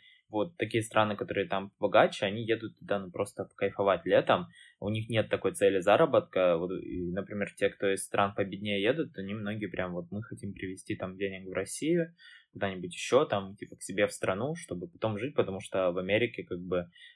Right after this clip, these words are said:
в Америке уборщики зарабатывают столько, сколько в России там зарабатывают топ-менеджеры многие, <laughs> вот,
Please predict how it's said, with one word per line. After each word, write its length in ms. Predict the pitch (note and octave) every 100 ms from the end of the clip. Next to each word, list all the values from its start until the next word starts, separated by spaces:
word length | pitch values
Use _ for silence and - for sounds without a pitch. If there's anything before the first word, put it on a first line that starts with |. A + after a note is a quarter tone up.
| -
в 60 |
Америке 400 | A2+ A2+ B2 -
уборщики 540 | A2+ G#2 A#2+ - - A#2
зарабатывают 560 | G#2+ G#2 G#2 G#2 G#2 F#2
столько, 360 | - C#3+ D3
сколько 640 | - G#2+ F#2+ G2 G2 F#2+ F#2+
в 60 | F#2
России 420 | F#2+ - A2+ A#2+
там 180 | A2+ F#2+
зарабатывают 600 | F#2+ F#2 G#2 G#2 G2 F2+
топ-менеджеры 760 | F#2 F2 F2 D#2+ E2 - -
многие, 460 | F2 F2 F2+ G#2+ A#2+
<laughs> 60 | -
вот, 140 | -